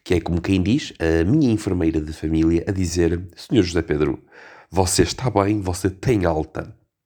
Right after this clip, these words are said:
Alta de uma doença que eu não tive pela primeira vez na vida. Eu não tive.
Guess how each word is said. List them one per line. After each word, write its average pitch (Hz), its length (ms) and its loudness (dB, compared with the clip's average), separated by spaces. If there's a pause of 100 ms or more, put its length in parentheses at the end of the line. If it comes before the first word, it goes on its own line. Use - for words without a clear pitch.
(440)
Alta 101 560 -2 (340)
de 87 320 0
uma 165 160 4
doença 123 380 0
que - 160 -4
eu 117 60 2
não 117 120 -2
tive 95 200 -4
pela 135 240 -2
primeira 104 260 0
vez 85 340 -2 (160)
na 104 140 0
vida. 85 340 -2 (140)
Eu 95 100 -2
não 82 140 0
tive. 78 380 -8